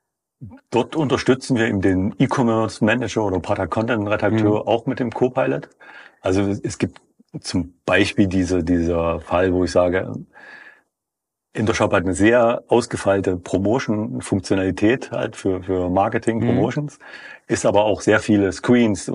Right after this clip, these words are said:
Speaker 1: durch die man klicken muss, um das anzulegen. Jetzt kam halt auch von Händlern, die es gerade nicht so oft benutzen, sagen, oh, das, äh,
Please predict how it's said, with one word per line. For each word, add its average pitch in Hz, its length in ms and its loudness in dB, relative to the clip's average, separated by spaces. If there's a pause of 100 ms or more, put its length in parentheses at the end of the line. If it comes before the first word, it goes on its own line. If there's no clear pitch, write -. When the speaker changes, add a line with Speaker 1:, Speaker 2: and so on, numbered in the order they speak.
Speaker 1:
durch 92 140 0
die 101 80 0
man 92 240 -2
klicken 113 320 -2
muss, 107 280 0
um 98 220 -2
das 98 140 -6
anzulegen. 85 560 -2
Jetzt 85 240 -8
kam 98 240 -2
halt 95 140 -2
auch 95 120 -2
von 90 160 -4
Händlern, 117 480 2 (380)
die 104 60 2
es 90 100 -2
gerade 95 240 0
nicht 110 140 -2
so 131 120 0
oft 110 140 -4
benutzen, 123 420 0
sagen, 110 240 2
oh, 104 120 0
das, 95 240 -4
äh, 117 200 -4